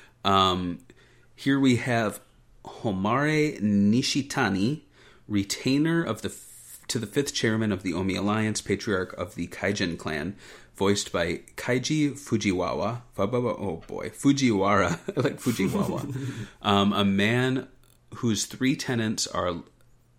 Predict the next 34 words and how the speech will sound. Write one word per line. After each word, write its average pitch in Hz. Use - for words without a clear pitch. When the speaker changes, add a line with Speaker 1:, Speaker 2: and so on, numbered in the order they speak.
Speaker 1:
of 101
life, 92
oh, 127
this 95
is 101
like -
me, 104
are 92
money, 113
sex, -
and 92
violence. 90
Speaker 2:
Oh, 143
yeah. 135
Speaker 1:
He 107
is 85
loyal 104
Speaker 2:
<laughs> -
Speaker 1:
only 143
to 135
his 120
desires 95
<laughs> -
and 117
acts 98
upon 98
them 95
without 101
fear 117
or 104
co-, -
of 98
consequence. -
He 113